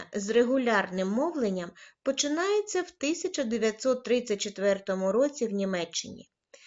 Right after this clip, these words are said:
Німецька телекомпанія вперше в історії вела трансляцію з Берлінської Олімпіади. У тисяча дев'ятсот тридцять шостому році регулярне мовлення було встановлено у Великобританії.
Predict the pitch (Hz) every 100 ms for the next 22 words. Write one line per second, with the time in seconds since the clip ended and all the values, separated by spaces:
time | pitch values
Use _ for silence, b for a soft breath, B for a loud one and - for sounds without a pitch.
0 | B B - 247 277 339 370 - 254 240
1 | 240 220 202 208 202 247 302 311 247 226
2 | - 240 247 240 202 180 190 - 226 294
3 | 254 185 180 196 214 202 202 185 185 214
4 | 240 285 - 277 277 277 B B 208 202
5 | 196 185 190 214 220 - 220 208 - 208
6 | 196 190 190 180 160 - - _ _ B
7 | B B B B - 247 359 392 311 262
8 | 208 226 226 247 233 233 269 247 196 -
9 | 196 - 190 190 208 302 311 208 202 214
10 | 233 240 226 180 185 180 214 294 302 302
11 | 294 294 294 B B 247 294 392 427 -
12 | 233 226 269 294 302 285 226 220 233 226
13 | 214 208 208 196 175 160 170 -